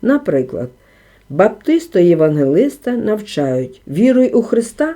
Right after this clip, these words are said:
то скоро на небо підеш, і закону Божого не треба дотримуватися». А Христос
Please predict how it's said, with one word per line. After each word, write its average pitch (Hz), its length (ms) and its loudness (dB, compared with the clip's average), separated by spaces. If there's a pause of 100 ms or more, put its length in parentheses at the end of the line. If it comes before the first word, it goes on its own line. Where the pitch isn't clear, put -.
(100)
то 160 120 0
скоро 262 380 2
на 160 160 0
небо 170 300 0
підеш, 170 520 -4 (260)
і 214 100 4
закону 247 480 2
Божого 262 400 2
не 254 120 4
треба 151 360 -2
дотримуватися». 127 920 -6 (560)
А 170 140 -4
Христос 196 720 0